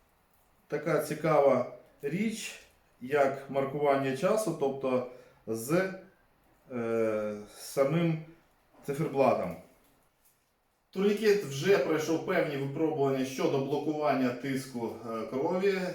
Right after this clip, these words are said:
Їх робили професора медичні, а мені залишилося перевірити його на ергономіку і на міцність. Що стосується, стосується ергономіки, тобто накладається він, як і всі кет-турнікети, доволі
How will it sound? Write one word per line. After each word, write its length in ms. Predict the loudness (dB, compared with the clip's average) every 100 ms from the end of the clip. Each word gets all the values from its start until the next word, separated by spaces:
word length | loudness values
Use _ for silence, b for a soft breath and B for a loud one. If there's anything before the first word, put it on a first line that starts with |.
| -8 -10
Їх 280 | -6 -4 -4
робили 440 | -6 -4 -4 -4
професора 680 | -6 -8 -10 -8 -4 -2 -2
медичні, 720 | -4 -4 -4 -6 -8 -8 -6
а 140 | -4 -2
мені 280 | -2 -2 -2
залишилося 760 | -2 -4 -4 -4 -4 -4 -8
перевірити 640 | -6 -4 -2 -2 -4 -8
його 240 | -10 -8 -6
на 240 | -6 -8 -8
ергономіку 800 | -8 -6 -4 -4 -6 -8 -8 -8 -8
і 200 | -8 -6
на 380 | -6 -6 -6 -2
міцність. 540 | 0 0 -2 -12 -12
Що 140 | -8 -6
стосується, 800 | -6 -6 -6 -8 -8 -12 -16 -16 -16 -20 B B B B
стосується 420 | -8 -4 -2 -2
ергономіки, 840 | -2 -2 -2 -2 -2 -2 -4 -4 -8 -14 -14 -16 -20 _ _ _ -20 -20 -14
тобто 200 | -8 -4
накладається 680 | -2 2 2 4 2 0 -2
він, 240 | -2 -2 -4 -12 -20 -20 _ -14
як 180 | -12 -8
і 60 | -10
всі 320 | -8 -8 -4
кет-турнікети, 880 | -2 -4 -4 -4 -4 0 0 0 -6
доволі 520 | -8 -4 -2 -2